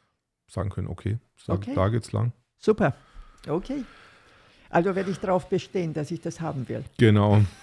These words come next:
Speaker 1: Du willst das Feature auch
Speaker 2: <laughs>
Speaker 1: unbedingt haben.
Speaker 2: Genau.
Speaker 1: Das ist so ein Knock-off.
Speaker 2: Ja.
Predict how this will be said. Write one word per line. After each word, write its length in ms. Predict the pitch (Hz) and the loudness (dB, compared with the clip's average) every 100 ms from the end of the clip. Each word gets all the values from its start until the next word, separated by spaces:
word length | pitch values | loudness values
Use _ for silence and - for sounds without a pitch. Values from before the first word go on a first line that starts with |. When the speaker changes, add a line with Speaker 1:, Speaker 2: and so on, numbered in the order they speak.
| - | -4
Speaker 1:
Du 140 | 98 | 2
willst 160 | 104 - | 4 2
das 100 | 104 | 0
Feature 340 | - 113 110 | 2 4 4
auch 100 | 95 | 4
Speaker 2:
<laughs> 80 | - | 4
Speaker 1:
unbedingt 440 | 123 110 98 98 | 4 6 6 4
haben. 420 | 98 92 87 87 85 - | 6 4 4 0 -2 -2
Speaker 2:
Genau. 300 | 196 175 180 - | -4 -2 -4 -4
Speaker 1:
Das 200 | 92 - | -6 -2
ist 180 | 95 - | -4 0
so 80 | 92 | 0
ein 100 | 90 | 2
Knock-off. 500 | 92 - 107 104 - _ - | 0 -2 -4 -4 -8 _ -16
Speaker 2:
Ja. 140 | - | -14